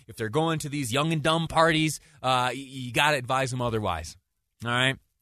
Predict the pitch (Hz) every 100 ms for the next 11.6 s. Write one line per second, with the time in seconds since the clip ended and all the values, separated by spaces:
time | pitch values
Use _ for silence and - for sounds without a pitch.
0 | _ _ _ _ _ _ _ - 151 -
1 | 190 170 156 147 127 139 135 143 135 113
2 | 156 151 104 80 127 139 151 185 170 160
3 | - 160 165 - 151 202 220 190 - 196
4 | 147 170 175 - 196 196 151 170 147 123
5 | 185 - 131 139 160 160 160 147 - 117
6 | 143 143 120 87 73 _ _ _ - 123
7 | 127 135 123 160 151 127 151 135 135 143
8 | 147 127 123 123 123 139 135 127 117 120
9 | - - 110 113 139 120 120 113 180 170
10 | 151 123 117 120 120 123 131 135 117 143
11 | 196 - 123 117 117